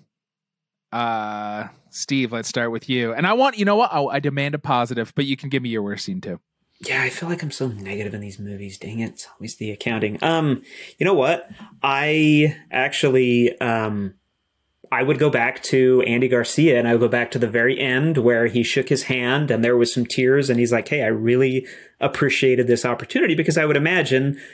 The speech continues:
Speaker 2: if this character existed in real life, I don't, I mean, I'm sure there were Untouchables, but whether he had the same story as Andy Garcia in this movie did, I don't know. I don't know. But I felt like,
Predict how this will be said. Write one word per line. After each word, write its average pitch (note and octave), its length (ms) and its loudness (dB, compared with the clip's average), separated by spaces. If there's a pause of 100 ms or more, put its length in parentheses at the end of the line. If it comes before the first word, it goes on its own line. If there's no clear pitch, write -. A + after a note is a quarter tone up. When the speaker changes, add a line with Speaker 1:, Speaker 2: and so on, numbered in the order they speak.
(140)
Speaker 2:
if F3 200 2
this D3+ 140 2
character C#3 420 0
existed A#2+ 500 0
in A#2 220 0
real G#2+ 180 2
life, G#2 400 -2
I G#2 80 -4
don't, G2+ 260 -4 (120)
I - 60 -8
mean, G2 140 -4
I'm G2 80 -4
sure A2 140 -2
there G#2 120 -2
were G#2+ 140 0
Untouchables, G#2 720 -4
but - 120 -2
whether G#2+ 200 -2
he G#2 60 -2
had G#2 100 -2
the F#2+ 60 -6
same G#2+ 220 -4
story G#2+ 240 0
as G#2 100 -4
Andy G#2 160 -2
Garcia G#2 320 2
in D3 60 2
this C3 160 0
movie C3+ 220 2
did, B2 140 0
I G#2+ 80 0
don't A2 140 -2
know. C3+ 260 0
I - 120 -4
don't G#2 100 -4
know. F3 280 2 (400)
But F3 160 2
I D#3+ 80 0
felt - 220 0
like, C#3 300 2